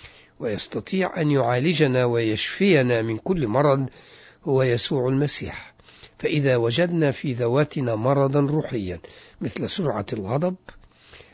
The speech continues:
أو إهمال كلام الله أو الخوف من الشهادة للمسيح، اذهب إلى هذا الطبيب ليمنحك الشفاء. إن الهدف من هذه الحلقة هو أن تعرف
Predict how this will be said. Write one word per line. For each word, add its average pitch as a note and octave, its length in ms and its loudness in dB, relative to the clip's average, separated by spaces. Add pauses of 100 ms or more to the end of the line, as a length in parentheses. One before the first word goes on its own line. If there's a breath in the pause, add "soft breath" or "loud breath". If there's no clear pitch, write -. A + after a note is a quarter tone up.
أو D3+ 260 4
إهمال C3 600 2
كلام A#2 400 0
الله B2 400 -2 (760 soft breath)
أو D3+ 220 2
الخوف D3+ 480 0
من C#3 140 0
الشهادة C3+ 600 2
للمسيح، B2+ 680 -2 (600 soft breath)
اذهب C3+ 400 0
إلى C3 200 0
هذا B2 320 2
الطبيب A#2 500 -4 (600 soft breath)
ليمنحك A#2 1040 -2 (540 loud breath)
الشفاء. - 500 -4 (680 soft breath)
إن A#3+ 140 2
الهدف G#3+ 480 4
من E3+ 120 4
هذه D#3+ 320 4
الحلقة F3 560 0
هو F3+ 300 4
أن C3+ 280 -2
تعرف E3+ 420 2